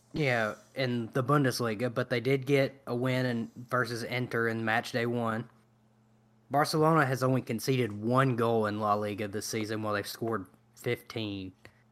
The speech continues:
They've got thirteen out of fifteen points. Then they also beat Victoria Plzeň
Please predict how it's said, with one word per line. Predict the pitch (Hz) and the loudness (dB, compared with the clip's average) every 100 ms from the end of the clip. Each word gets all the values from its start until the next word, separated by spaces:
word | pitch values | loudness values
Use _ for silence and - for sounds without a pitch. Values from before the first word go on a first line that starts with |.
| _ _ _ _ _ _ _ | _ _ _ _ _ _ _
They've | - 151 135 | -2 0 2
got | 120 - | 2 4
thirteen | 127 135 147 139 | 4 4 4 6
out | 131 | 4
of | 131 | 4
fifteen | 139 - 135 127 | 0 2 0 2
points. | 135 151 156 - - - _ _ _ _ _ - - _ _ - - - - _ - | 2 2 0 -4 -18 -18 _ _ _ _ _ -14 -14 _ _ -20 -20 -20 -20 _ -2
Then | 127 120 | 0 2
they | 117 | 4
also | 127 131 135 | 4 4 0
beat | 117 131 123 - | 4 2 2 -2
Victoria | 120 110 - 135 131 123 | -10 -6 0 2 4 2
Plzeň | - - 123 131 135 147 143 | -2 -4 0 2 2 0 -2